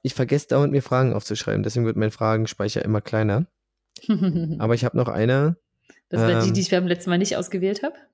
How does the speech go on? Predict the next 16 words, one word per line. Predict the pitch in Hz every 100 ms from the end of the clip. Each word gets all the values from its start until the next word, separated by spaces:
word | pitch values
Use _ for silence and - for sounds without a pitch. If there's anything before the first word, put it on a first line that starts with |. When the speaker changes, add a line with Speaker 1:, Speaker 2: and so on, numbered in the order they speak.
| _ _ _ _ _ _ _ _ _ _ _ _ _ _ _ _ _ - - - - - _ _ - _ _ -
Speaker 1:
wa-, | - -
also | - 123 131
die | 131
Frage, | - 147 175
die | 160
ich | 156
dir | 147
jetzt | 139 143
stelle, | - 139 127 117
passt | - 131 -
zu | 131
der | 123
Aussage, | 120 143 - 117 117 135 151 156 151
dass | 120 123
ich | 120
sage, | 117 117 120 120 120